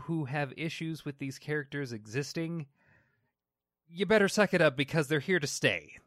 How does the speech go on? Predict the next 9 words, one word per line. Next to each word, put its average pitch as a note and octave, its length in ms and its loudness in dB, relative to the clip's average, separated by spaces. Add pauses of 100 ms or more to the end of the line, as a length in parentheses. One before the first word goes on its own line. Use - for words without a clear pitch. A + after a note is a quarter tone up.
<laughs> C3+ 60 -2 (640)
And A2 540 -2
we're A#2+ 120 0
gonna C#3+ 220 -2
have B2+ 220 -4
stories C#3+ 520 -2
that B2 140 -2
incorporate A2+ 720 -6
them, A2 520 -4